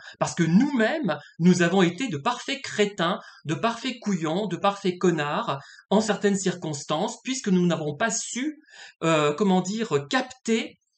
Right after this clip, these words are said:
euh, ce qui est intéressant à un moment donné. Faute de temps, faute d'énergie, euh, faute d'intelligence, faute de, de tout ce qu'on peut imaginer. Et moi, ça m'est arrivé il y a pas si longtemps, euh, encore, hein, je me souviens, je vous donnerai, je vous en parlerai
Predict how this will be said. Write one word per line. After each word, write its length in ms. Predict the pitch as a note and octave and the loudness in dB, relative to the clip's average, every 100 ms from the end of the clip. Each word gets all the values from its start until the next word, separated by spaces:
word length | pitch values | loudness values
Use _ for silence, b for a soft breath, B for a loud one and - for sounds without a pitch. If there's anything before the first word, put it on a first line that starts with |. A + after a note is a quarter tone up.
| B B B - | B B B 0
euh, 500 | E3+ D#3+ D3+ C#3+ C3+ | 2 4 4 2 2
ce 120 | - - | -4 4
qui 80 | |
est 40 | A3 | 4
intéressant 540 | G3+ A3 G3 G3 B3 | 6 4 2 2 0
à 80 | E3 | 2
un 80 | E3+ | 4
moment 220 | G3 G#3+ | 6 6
donné. 340 | F#3 D#3 C3 - _ - | 2 2 -2 -4 _ -10
Faute 320 | - A3 D3+ | 2 4 4
de 100 | B3+ - | -2 0
temps, 300 | F3+ E3 F#3 B B | 2 2 0 B B
faute 240 | - A#3+ F3+ | -2 0 4
d'énergie, 760 | A3 A#3 A#3 F3+ F3+ F#3 F#3+ B B B | 4 4 0 -2 0 0 0 B B B
euh, 80 | F3+ | 2
faute 280 | F3 B3 F#3+ | 2 -2 2
d'intelligence, 880 | A3+ A3 G#3 G#3+ F3+ F3+ F#3 - - B B - | 4 4 0 2 2 4 0 -4 -16 B B -6
faute 320 | A#3 F#3+ D#3 | -2 -2 2
de, 280 | F#3+ F3+ F3 | 6 8 6
de 120 | F3+ | 2
tout 140 | F3+ B3+ | -4 -6
ce 80 | |
qu'on 140 | A#3 G3+ | -2 2
peut 120 | G3 | 4
imaginer. 460 | E3+ D#3 D3+ D#3 B3 F3+ | 4 2 -2 0 0 4
Et 40 | |
moi, 140 | F3 A#3+ | 4 4
ça 160 | G3 E3+ | 0 0
m'est 140 | D#3 | 0
arrivé 180 | D#3+ A#3 | -2 -2
il 40 | |
y 40 | E3 | -2
a 120 | C3+ | 0
pas 60 | A#3 | -2
si 200 | - G#3 | 0 0
longtemps, 440 | E3 C#3+ D#3 A3 - _ B B E3+ B | 0 0 -2 -4 -8 _ B B -18 B
euh, 300 | D3+ D3 C#3+ D3 | 0 2 2 2
encore, 420 | F3+ F3 C3 B2 | 0 2 -2 2
hein, 100 | D3 | 0
je 100 | D3+ | 0
me 100 | C#3+ | -4
souviens, 420 | C#3 E3+ C#3 F3 G#3 | -4 -6 -2 0 0
je 80 | |
vous 80 | D3 | -2
donnerai, 340 | D#3 D3+ C#3+ E3 | -4 -4 -6 -8
je 80 | - | -2
vous 80 | E3+ | -2
en 60 | |
parlerai 380 | F3 F3 E3+ F3+ | 2 2 2 0